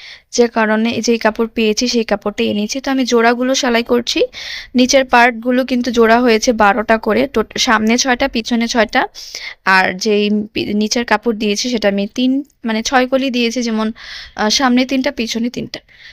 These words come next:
তো যেই সাইড থেকে আমার ফাড়া থাকবে, মানে সামনের অংশ, সেই সাইডটার কলি একটা, মানে একটু ধরেন তিন চার ইঞ্চি পর্যন্ত সেলাই করে বাকিটা খুলে পরে আমি ডাবল ভাঁজ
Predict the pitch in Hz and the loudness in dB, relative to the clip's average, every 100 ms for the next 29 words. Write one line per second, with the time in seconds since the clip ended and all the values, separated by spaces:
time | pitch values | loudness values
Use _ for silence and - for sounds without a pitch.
0 | - - 247 277 311 339 294 - 294 302 | -14 -6 2 2 2 0 0 -2 -4 0
1 | 277 262 262 269 220 220 - 226 208 220 | 2 2 2 2 4 2 0 -4 0 -2
2 | 302 247 214 - 208 214 220 208 - 269 | 0 0 0 2 2 2 2 0 -4 -8
3 | - 254 240 220 220 233 233 247 226 233 | -2 -2 0 -2 -2 -6 -4 0 2 2
4 | 220 _ 220 - _ _ 220 202 196 220 | 0 _ -2 -2 _ _ -8 -4 -2 -4
5 | - _ 254 226 220 220 220 - - - | -6 _ -2 2 2 2 -2 -12 -14 -2
6 | 294 294 294 285 269 285 262 254 262 269 | 0 4 4 4 2 0 -2 0 -2 0
7 | 320 311 311 294 254 240 262 277 - 262 | 0 -2 2 2 4 2 0 -4 -2 0
8 | 285 247 226 220 226 226 - - - 208 | 0 2 2 2 2 0 -4 -18 -16 2
9 | 226 233 240 254 | 4 6 2 0